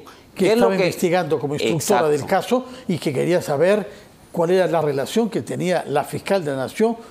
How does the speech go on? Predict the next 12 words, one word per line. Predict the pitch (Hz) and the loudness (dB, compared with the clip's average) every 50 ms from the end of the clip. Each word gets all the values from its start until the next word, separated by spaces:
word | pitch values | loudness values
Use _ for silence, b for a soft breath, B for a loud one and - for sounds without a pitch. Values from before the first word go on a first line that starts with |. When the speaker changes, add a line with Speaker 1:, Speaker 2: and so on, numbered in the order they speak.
| B | B
Speaker 1:
con | B 156 139 | B -4 -2
una | 143 165 156 - | 0 0 -2 -2
persona | - 151 123 - 202 220 233 - | -4 -6 -2 -2 0 0 0 0
que | - 151 - | -2 -6 -8
se | - 131 | -6 -8
presume | 147 143 - - 202 185 170 | -8 -6 -4 -2 -2 0 0
implicado | 151 135 - 156 139 127 - - 170 165 185 220 294 311 B B B B | -2 -4 -4 -6 -8 -6 -2 0 2 4 4 2 2 0 B B B B
en | 156 139 | -6 -4
el | 131 135 | -4 -4
caso | - 180 170 170 - 202 | -2 -4 -2 0 0 -2
de | 160 139 123 | -2 -2 -2
los, | 135 139 131 - | -4 -6 -6 -8